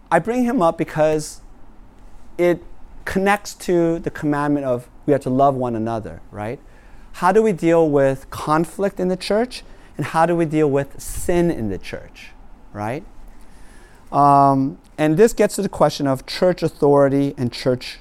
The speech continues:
discipline. And I think this really rubs us as American, modern American people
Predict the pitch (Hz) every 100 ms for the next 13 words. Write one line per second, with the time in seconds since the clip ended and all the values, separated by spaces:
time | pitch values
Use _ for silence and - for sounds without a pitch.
0 | - 135 - 117 - 80 - - - -
1 | - - - - - - - - 147 143
2 | 170 202 165 190 - 170 185 180 135 147
3 | 156 147 143 - - - 143 147 - 131
4 | 127 127 135 139 143 - 135 127 127 135
5 | 147 139 127 127 123 123 120 123 - 190
6 | - 110 110 -